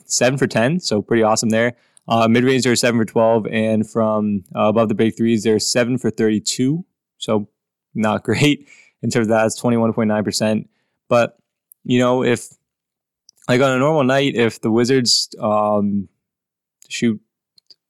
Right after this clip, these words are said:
they shot forty-two threes, um, yeah, that's, that's not <laughs> normal for them.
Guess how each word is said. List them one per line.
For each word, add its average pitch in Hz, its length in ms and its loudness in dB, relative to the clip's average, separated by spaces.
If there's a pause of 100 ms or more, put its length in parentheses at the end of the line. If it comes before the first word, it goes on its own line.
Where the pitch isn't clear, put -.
(460)
they 120 160 -2
shot 107 300 -2
forty-two 127 480 2
threes, 131 540 -2 (560)
um, 107 880 -2
yeah, 110 320 0
that's, 113 360 -4 (220)
that's 139 200 0
not 160 120 0
<laughs> 147 80 2
normal 147 240 4
for 135 120 -2
them. 120 320 0